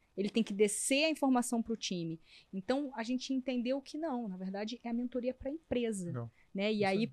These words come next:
Speaker 1: e aí cada líder, né, tem, pô, mentoria de marketing, vendas, finanças,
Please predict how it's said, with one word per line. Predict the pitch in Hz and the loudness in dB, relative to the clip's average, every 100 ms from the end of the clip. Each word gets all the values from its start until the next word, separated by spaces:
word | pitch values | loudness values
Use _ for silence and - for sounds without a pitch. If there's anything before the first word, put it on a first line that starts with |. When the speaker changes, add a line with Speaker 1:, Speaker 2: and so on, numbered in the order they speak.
| _ _ | _ _
Speaker 1:
e | 214 | 2
aí | 214 233 - | 2 2 0
cada | - 254 247 | 6 6 6
líder, | 233 233 262 254 214 | 2 2 2 4 2
né, | 220 226 | 0 -2
tem, | 233 220 208 | -2 -4 -4
pô, | - 214 | -4 -4
mentoria | 185 190 196 190 190 | -4 -6 -6 -6 -4
de | 208 | -4
marketing, | 214 208 226 185 196 - 185 180 | -2 0 0 0 -8 -10 -10 -6
vendas, | 175 214 208 185 165 | -4 -2 -2 -4 -4
finanças, | 185 214 - | -4 -4 -6